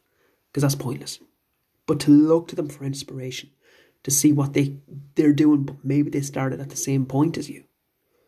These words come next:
I see it all the time with clients. We have people on the Elevate course, they're looking to people in the V I P room. The V I P room are people who actually started out at zero as well. Maybe now they're off achieving huge things,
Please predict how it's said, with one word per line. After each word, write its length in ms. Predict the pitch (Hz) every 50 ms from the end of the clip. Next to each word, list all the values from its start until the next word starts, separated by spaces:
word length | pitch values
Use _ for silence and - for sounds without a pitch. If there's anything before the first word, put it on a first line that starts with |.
| _ _ _ _ _ _ _ _
I 60 | -
see 120 | - - 151
it 60 | 151
all 140 | - 175 175
the 80 | 165
time 300 | 165 - - 170 170 170
with 160 | 170 160 -
clients. 420 | - - 175 180 180 160 139 139 -
We 80 | 139
have 80 | 139 -
people 200 | - - - 165
on 100 | 170 151
the 80 | 139 143
Elevate 340 | 147 165 165 170 175 170
course, 300 | - - 175 175 170 175 - - - - - - _ _ -
they're 120 | - 151
looking 260 | 151 160 165 - 165
to 60 | 160 147
people 280 | - 170 165 143 147
in 80 | 147 147
the 60 | 147
V 140 | 143 151 151
I 80 | 143
P 200 | 147 - 185 208
room. 240 | 202 151 127 - - -
The 120 | - 170
V 160 | 156 165 170 160
I 80 | 147
P 180 | 143 - 175 185
room 340 | 180 147 147 143 143 143 - - - - - - - _
are 80 | - 143
people 260 | 170 170 170 - 147
who 140 | 147 131 -
actually 380 | - - 185 175 - - 180
started 360 | 160 - - 170 165 - 151 147
out 200 | 147 156 147 147 - -
at 160 | 143 147 143
zero 420 | 139 143 151 170 170 165 165 170
as 140 | 170 170 175
well. 260 | 196 214 214 - - _ _ _ _ _ _ _ _ _
Maybe 260 | - 160 170 170 165 151
now 200 | 160 170 175 170
they're 120 | 165 160
off 200 | 151 147 147 -
achieving 320 | 151 - - 165 151 147
huge 340 | 139 143 - 190 190 165 -
things, 360 | - - 208 190 143 143 143